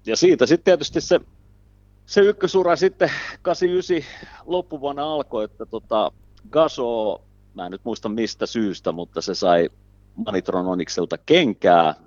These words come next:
Siellä oli jotain hässäkkää vähäsen ja, ja sitten oikeastaan mä pääsin, pääsin siihen ja mä muistan, kun mä menin ensimmäiseen kisaan Heresiin esikarsintaa, niin mä pääsin sinne vasta torstai-iltana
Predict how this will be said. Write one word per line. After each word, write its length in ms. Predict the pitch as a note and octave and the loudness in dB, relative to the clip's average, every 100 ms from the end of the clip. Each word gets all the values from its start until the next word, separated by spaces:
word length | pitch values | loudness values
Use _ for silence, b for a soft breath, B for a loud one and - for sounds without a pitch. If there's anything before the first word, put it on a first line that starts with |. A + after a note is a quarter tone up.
| _ _ _ | _ _ _
Siellä 260 | - G2 F2+ | -12 -8 -8
oli 100 | F2+ | -4
jotain 320 | F#2 F2+ E2 | -4 0 0
hässäkkää 580 | F2 - - - - D2 | 0 -2 -6 -8 -6 -4
vähäsen 420 | C#2+ D#2+ - C2+ | -4 -6 -8 -6
ja, 140 | C2+ - - | -6 -10 -10
ja 200 | C2 C#2 - _ B B B B B B B | -12 -12 -14 _ B B B B B B B
sitten 360 | - G#2+ - | -2 0 4
oikeastaan 400 | F#2+ F2+ F#2+ G#2 | 4 4 2 2
mä 100 | G#2 | 4
pääsin, 500 | G#2+ - F2+ F#2+ F2+ B B B B _ _ | 2 -2 -6 -8 -10 B B B B _ _
pääsin 400 | A#2 G#2+ F#2+ G2 | 2 2 2 -4
siihen 460 | F2 B2+ G#2 F2 F#2 | -6 -2 -2 -2 -4
ja 140 | E2 | -4
mä 100 | F2+ | -6
muistan, 340 | F#2+ G#2 - F#2+ | -6 -6 -6 -4
kun 80 | |
mä 60 | F#2+ | -4
menin 220 | F#2 G2 | -2 -4
ensimmäiseen 460 | G#2 F#2+ F#2 F#2+ F2 | -4 -6 -8 -6 -4
kisaan 460 | - G#2+ G2 D#2 | 0 0 2 2
Heresiin 600 | D#2+ G2+ F2+ D#2 D#2+ D#2+ D#2 | 4 4 4 2 -4 -6 -2
esikarsintaa, 1160 | - G#2 F#2+ F#2+ D2+ D2+ D#2 - D2 D2 C#2+ C#2+ _ _ | 2 2 0 -2 -4 -6 -14 -8 -6 -4 -4 -8 _ _
niin 180 | - E2 | -12 -8
mä 100 | F2 | -4
pääsin 380 | - G#2 F#2 F2+ | 4 4 4 0
sinne 220 | F2+ F2 | -4 0
vasta 200 | F#2 - | 0 2
torstai-iltana 1080 | B2 A2 - F#2+ E2+ G2 G#2+ G#2+ E2+ E2+ | 2 2 2 2 4 6 4 2 -2 -4